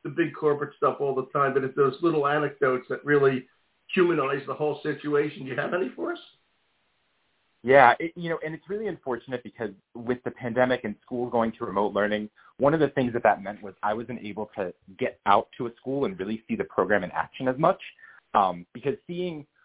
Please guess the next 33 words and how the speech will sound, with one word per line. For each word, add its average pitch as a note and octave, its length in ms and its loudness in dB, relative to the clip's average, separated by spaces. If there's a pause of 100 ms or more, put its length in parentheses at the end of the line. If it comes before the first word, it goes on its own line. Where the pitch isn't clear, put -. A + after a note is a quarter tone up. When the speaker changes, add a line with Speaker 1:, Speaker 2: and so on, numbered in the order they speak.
(300)
Speaker 2:
the A#2+ 200 -8
impact B2 380 -2
on F#2 200 -6
students, F#2+ 340 -10
Speaker 1:
That's A2 120 2
Speaker 2:
seeing A2 100 -2
Speaker 1:
right. G2+ 80 -2
Speaker 2:
the G2+ 40 -4
impact G#2 300 0
on F2 80 -4
educators F2 480 -4
is A2 140 -10
my E2+ 160 0
favorite E2 280 -4
part. - 200 -4 (160)
So A#2+ 260 2 (460)
I C3+ 60 4 (100)
said F#3 140 2
we've F3+ 180 -6
been C#3 340 -4
around A2+ 460 -2 (180)
for, F#2+ 320 -4 (340)
uh, G#2 120 -2 (200)
we G2+ 160 -6
started C3 380 4 (160)
Verizon G#2+ 420 -2
Innovative G2+ 340 -8
Learning G2 320 -10
Schools F#2 280 -10 (100)
in F2 380 -8 (1000)
twenty D3 260 0 (180)
fourteen, D#2+ 580 -6 (240)
and, G2 420 2